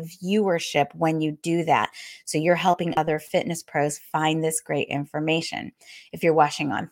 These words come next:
Facebook, make sure you're in the Grow Your Fitness Business for Instructors, Trainers, and Coaches group. That's where we network, support,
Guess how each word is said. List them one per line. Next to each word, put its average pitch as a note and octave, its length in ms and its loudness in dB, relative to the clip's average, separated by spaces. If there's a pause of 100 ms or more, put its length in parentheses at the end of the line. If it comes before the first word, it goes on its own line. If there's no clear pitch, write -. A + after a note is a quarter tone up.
Facebook, A3+ 500 4 (340)
make D#3+ 180 -2
sure F3 300 0
you're A3 260 2
in E3+ 200 -2
the F3 80 -2
Grow E3 340 0
Your G#3 220 0
Fitness F3 500 -4
Business E3 460 0 (260)
for F#3 140 0
Instructors, F#3+ 640 -4
Trainers, F#3+ 520 -4
and D#3+ 180 -6
Coaches E3 480 -2
group. F3 460 -2 (320)
That's D#3 320 0
where G3 160 2
we A3 160 -2
network, G3 560 -2
support, - 580 -2